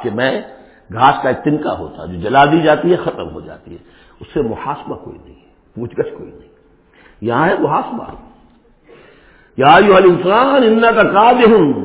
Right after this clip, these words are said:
مشقتیں بھی جھیلو، صدمے بھی جھیلو، بوجھ بھی اٹھاؤ،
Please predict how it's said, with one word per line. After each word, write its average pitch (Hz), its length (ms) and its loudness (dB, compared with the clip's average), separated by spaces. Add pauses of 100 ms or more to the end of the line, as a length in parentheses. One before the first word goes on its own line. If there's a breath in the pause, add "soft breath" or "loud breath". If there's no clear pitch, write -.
(160)
مشقتیں 147 500 0
بھی 269 140 0
جھیلو، 175 360 4
صدمے 170 340 2
بھی 254 140 2
جھیلو، 214 320 4 (440)
بوجھ 208 280 6
بھی 240 160 4
اٹھاؤ، 185 600 2